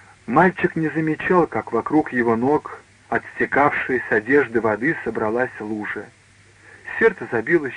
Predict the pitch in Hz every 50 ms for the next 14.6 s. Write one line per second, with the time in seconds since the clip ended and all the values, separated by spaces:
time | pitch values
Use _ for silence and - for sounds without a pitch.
0 | - - - 120 107 101 98 - - - - - - - - - _ _ _ _
1 | _ _ - - - - - - - 170 190 185 185 185 175 - 160 165 165 160
2 | 160 147 160 170 165 160 147 131 123 120 113 107 101 - - - - - _ _
3 | _ _ - - - - 123 131 139 139 143 139 135 - 165 170 170 165 151 131
4 | 127 135 131 131 120 113 120 135 143 127 - - 131 123 120 117 110 110 117 117
5 | 117 113 110 104 - - - - - _ _ _ _ _ - - - - - 170
6 | 165 - - 117 - - - - 156 165 - - - - 117 110 123 147 143 127
7 | 113 107 117 127 131 120 - - - 113 110 104 - - - - 135 120 - 107
8 | 101 101 - - 107 101 98 95 98 95 - - - _ - - - _ _ _
9 | _ _ _ _ _ _ _ _ _ _ _ - - - - - - - 123 -
10 | - 135 135 170 214 233 226 - 131 117 143 156 - 151 156 143 135 139 131 120
11 | 110 113 110 110 107 107 107 104 - _ _ _ _ _ _ _ _ _ _ -
12 | - - - - - - - - - 143 151 165 175 180 180 180 165 165 165 -
13 | - - 156 160 156 147 - - - 214 214 214 180 139 127 117 - - - -
14 | 113 - - - 127 117 - 135 135 131 131 127